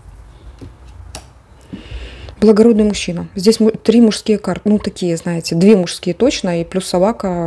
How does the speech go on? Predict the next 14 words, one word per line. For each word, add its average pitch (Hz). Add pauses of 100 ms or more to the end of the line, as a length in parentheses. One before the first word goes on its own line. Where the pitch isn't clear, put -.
это 165
как 156
друг, 190 (400)
прям 170
верный 175
какой-то 165
очень 165
человек. 175 (1900)
Дружественная 190
энергетика. 185 (720)
Мгм. 180 (1500)
Как 190
вы 180
узнаете? 180